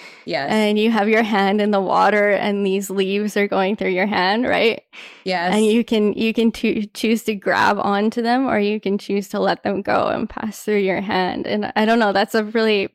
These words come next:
Speaker 2: powerful image to me, maybe because it is kind of tactile, whereas I think a lot of mindfulness stuff can be pretty visual. So I like that one.
Speaker 1: So good. How often do you find yourself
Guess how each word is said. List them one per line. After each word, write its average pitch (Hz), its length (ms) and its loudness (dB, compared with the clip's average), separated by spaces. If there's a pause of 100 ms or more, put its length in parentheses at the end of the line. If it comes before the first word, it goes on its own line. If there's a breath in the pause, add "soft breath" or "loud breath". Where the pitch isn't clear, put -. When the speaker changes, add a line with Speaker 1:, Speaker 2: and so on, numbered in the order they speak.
Speaker 2:
powerful 208 520 0
image 214 360 0
to 240 100 -4
me, 233 160 4
maybe 214 300 2
because 220 420 -4
it - 140 -4
is 185 280 0
kind 226 280 -2
of - 100 -10
tactile, 349 880 0
whereas 220 340 2
I 220 120 2
think 220 180 0
a 240 60 0
lot 202 260 0
of 208 240 -2 (560 loud breath)
mindfulness 226 680 2
stuff - 280 -2
can 214 200 2
be 190 200 -4
pretty 233 300 0
visual. 240 540 2
So 233 160 0
I 190 140 2
like - 240 -4
that - 280 -2
one. 185 320 -4 (640)
Speaker 1:
So 185 640 -4
good. 170 640 -6 (840)
How 285 360 2
often 254 480 0
do 220 80 -2
you 240 80 0
find 208 340 -4
yourself 190 640 -2